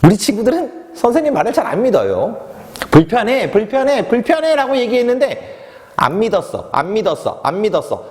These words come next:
직접 보고 나서, "응, 불편하구나." 뭐 이제라도 느끼면 됩니다. 칠의 배수 판정법은 많이 불편해요. 그죠? 다른 방법 볼게요.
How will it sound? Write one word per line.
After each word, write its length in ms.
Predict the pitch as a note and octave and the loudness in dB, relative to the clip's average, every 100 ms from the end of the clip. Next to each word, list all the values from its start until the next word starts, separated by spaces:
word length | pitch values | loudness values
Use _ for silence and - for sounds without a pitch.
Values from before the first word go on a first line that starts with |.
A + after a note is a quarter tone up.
| - | -2
직접 360 | - F3 A3+ | -2 0 -2
보고 240 | G3 F#3 A3 | 0 0 0
나서, 360 | C#3+ A3+ B3 - - | -2 -4 -6 -10 -6
"응, 320 | G#2 A2 A#2+ C3+ | -2 0 0 0
불편하구나." 920 | A#2+ C#3 E3 D#3+ C#3 F#2+ F#2+ F#2+ - - - - - - - - - - - | -2 -2 -4 -2 -2 -2 -4 -6 -14 -18 -18 -18 -18 -18 -20 -20 -20 -20 2
뭐 100 | A2 | 4
이제라도 600 | F2 C3+ E3 B3 F#3 E3 | 4 0 2 0 0 -2
느끼면 540 | C3+ D#3 - C3+ A2 A2 | 0 0 -2 -2 -2 -2
됩니다. 500 | C#3 D3 F#2+ - - - - - - - - - - - | -2 -2 -4 -6 -12 -18 -18 -16 -16 -18 -20 -20 -12 0
칠의 200 | F3 E3 | 2 2
배수 180 | D3+ | 0
판정법은 600 | D3+ D3 C#3+ C#3+ E3 G#3 - - - - - - - - | -2 -2 -2 -2 0 -2 -2 -16 -20 -20 -20 -20 -14 -4
많이 400 | - - F#2 F2+ | -4 -2 -2 -2
불편해요. 560 | G2+ F#2+ A2+ G2+ - - - - - - - - | -4 -4 -6 -4 -6 -8 -10 -20 -20 -20 -20 -8
그죠? 220 | - D#4 - - - - - - - - - - - - - | -6 -6 -10 -20 -20 -20 -20 -20 -20 -20 -12 -10 -10 -10 0
다른 260 | B2+ C#3 | 2 2
방법 300 | C#3 A2+ G#2 | -4 -2 -4
볼게요. 640 | - E2 E2+ G2+ A3 D#4 | -4 -4 0 2 2 -2